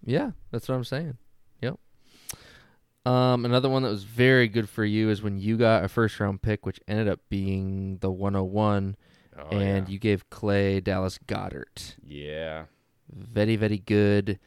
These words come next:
Speaker 1: Um, another one, uh, with Bulkema, you received Carson Wentz, and you gave him Sterling Shepard, Drew Lock, a second, and a fourth.
Speaker 2: Yep.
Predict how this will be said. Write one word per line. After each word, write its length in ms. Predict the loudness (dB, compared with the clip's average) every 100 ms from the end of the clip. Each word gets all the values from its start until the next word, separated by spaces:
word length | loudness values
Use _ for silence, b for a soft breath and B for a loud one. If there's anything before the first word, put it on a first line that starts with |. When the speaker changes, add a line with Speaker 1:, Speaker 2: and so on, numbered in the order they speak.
| b b b b -6
Speaker 1:
Um, 380 | 0 4 4 4
another 320 | 4 6 8
one, 760 | 8 8 6 4 0 -2 -2 -4
uh, 260 | -2 0 2
with 220 | 0 0
Bulkema, 560 | 2 2 2 -2 0 0
you 120 | 0
received 360 | -4 -2 -8 -8
Carson 440 | -6 -6 -4 -8
Wentz, 440 | -4 -6 -6 -18 -16
and 120 | -12 -10
you 80 | -6
gave 280 | -4 -4
him 680 | -4 -4 -2 -2 -4 -8 -10 -12
Sterling 380 | -10 -6 -6
Shepard, 640 | -6 0 0 0 0 0 -2
Drew 220 | -6 -4
Lock, 540 | 2 6 6 4 -4 -20 b b b b b -10
a 80 |
second, 360 | -4 -4 -4 -6
and 100 | -6
a 40 |
fourth. 680 | -8 -10 -12 -16 -20 -20 -20 -10
Speaker 2:
Yep. 220 | -10